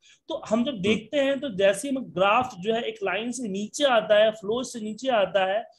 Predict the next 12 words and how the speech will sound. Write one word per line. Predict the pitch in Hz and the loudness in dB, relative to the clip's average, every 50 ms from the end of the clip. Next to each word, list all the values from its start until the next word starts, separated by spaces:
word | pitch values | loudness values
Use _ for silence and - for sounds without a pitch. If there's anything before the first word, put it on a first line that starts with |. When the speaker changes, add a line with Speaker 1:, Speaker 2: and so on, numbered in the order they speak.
| _ _ _ _ | _ _ _ _
Speaker 1:
तो | 277 | -18
तुरंत | 269 - _ 277 277 294 285 269 | -18 -16 _ -2 -2 0 0 0
हम | 277 247 | -2 -2
देखते | 214 233 233 233 | -4 -6 -10 -10
हैं, | 202 | -8
"ओ, | 220 220 240 240 240 233 220 214 196 185 175 165 160 156 156 | -6 -6 -6 -6 -8 -6 -6 -6 -6 -8 -10 -10 -14 -14 -14
यहाँ | 156 160 165 175 180 175 | -14 -10 -8 -8 -10 -10
पे | - 170 | -10 -14
दिक्कत | - 147 - _ _ 143 117 - _ | -18 -18 -20 _ _ -12 -12 -12 _
है", | _ _ _ _ _ _ _ _ _ _ _ _ _ _ _ _ _ _ _ _ _ _ _ _ _ | _ _ _ _ _ _ _ _ _ _ _ _ _ _ _ _ _ _ _ _ _ _ _ _ _
समझ | _ 156 185 220 | _ -8 -8 -6
गए? | 262 277 233 - - | -2 -2 -4 -4 -4